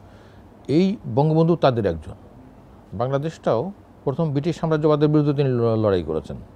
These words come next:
তা সংগ্রাম করেছেন। তারপরে আপ-, আপনার পাকিস্তানি আদৌ উপনিবেশিক একটা,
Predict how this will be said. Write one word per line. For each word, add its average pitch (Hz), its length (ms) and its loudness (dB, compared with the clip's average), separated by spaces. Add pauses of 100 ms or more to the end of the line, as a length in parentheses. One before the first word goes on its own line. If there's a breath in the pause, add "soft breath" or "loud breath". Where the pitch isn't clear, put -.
(480)
তা 120 100 -4
সংগ্রাম 139 320 0
করেছেন। 82 320 -2 (600 loud breath)
তারপরে 165 400 4
আপ-, 143 280 -2
আপনার 139 200 -2
পাকিস্তানি 160 500 0
আদৌ 147 280 4
উপনিবেশিক 139 580 -4
একটা, 110 380 -4